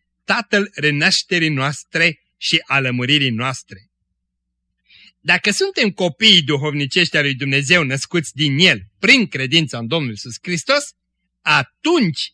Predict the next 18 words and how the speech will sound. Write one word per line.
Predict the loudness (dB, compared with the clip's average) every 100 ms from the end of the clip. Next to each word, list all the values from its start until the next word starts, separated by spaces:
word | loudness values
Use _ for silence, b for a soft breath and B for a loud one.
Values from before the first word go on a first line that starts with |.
| _
avem | -6 -2 0 0
viață | 2 0 0 -4
nouă, | -4 0 0 0 -4
adică | -6 -2 0 0 -2
burduf | -4 -6 -6 -2 -2 -2
nou, | -8 -2 2 0 0 _ _ _ B B B
în | 2 2
care | 2 2 4
El | 4 4 2
poate | -2 -2 -2
să | -2 -2
toarne | 2 2 4 2
vinul | 2 2 2 4 2 2
nou | 2 4 4 2 -2 _ _ _
al | 0 2 0 _
tainelor | 2 4 4 4 2 0 -4 _ _
adevărului | -2 0 0 0 2 2 0 0 -2 -4 _
Său. | -12 -2 -2 -2